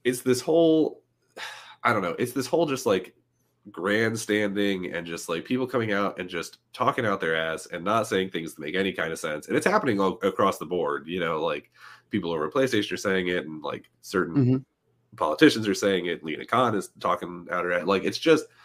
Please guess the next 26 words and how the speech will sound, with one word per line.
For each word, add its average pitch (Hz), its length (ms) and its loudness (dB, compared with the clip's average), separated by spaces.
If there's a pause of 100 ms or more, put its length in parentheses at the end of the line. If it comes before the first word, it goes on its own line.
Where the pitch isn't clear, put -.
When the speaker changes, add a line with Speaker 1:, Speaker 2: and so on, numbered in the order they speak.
(580)
Speaker 1:
<sighs> - 40 -12 (1700)
there's 120 200 4
so 180 80 6
many 180 140 4
people 135 140 -2
who 120 100 6
are 101 120 6
intentionally 104 380 0
saying 95 220 2
things 82 220 -4
that 85 100 -2
I 87 40 2
think 180 220 2
they 107 160 6
know 76 300 -2
are 73 100 -2
not 82 260 -2
true 95 520 -2 (240)
just 101 260 2 (120)
in 92 80 -6
order 92 200 0
to 87 140 -8
make 85 320 -6
some 87 220 -6
political 87 420 -4
point. 95 360 -2